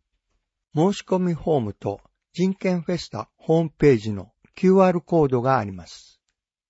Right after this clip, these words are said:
ハートフルだより三十四号の振り仮名ありバージョンは、人権センターに設置しております。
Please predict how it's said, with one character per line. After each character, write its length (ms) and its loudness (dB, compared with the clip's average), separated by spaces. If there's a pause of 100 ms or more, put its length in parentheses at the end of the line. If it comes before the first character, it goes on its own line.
(1120)
ハ 200 -2
ー 40 -2
ト 160 -2
フ 160 -6
ル 120 -6
だ 120 2
よ 120 2
り 240 -8
三 380 -2
十 300 -2
四 240 0
号 280 -10
の 160 -18 (360)
振 140 -4
り 140 0
仮 140 -2
名 140 -4
あ 60 -4
り 120 -2
バ 260 0
ー 20 -6
ジ 100 -6
ョ 60 -2
ン 140 -8
は、 200 -16 (260)
人 240 -2
権 240 -2
セ 200 -6
ン 100 -6
タ 160 -4
ー 20 -8
に 160 -10
設 260 -6
置 180 -16
し 80 -18
て 100 -8
お 100 -4
り 80 -10
ま 160 -14
す。 320 -20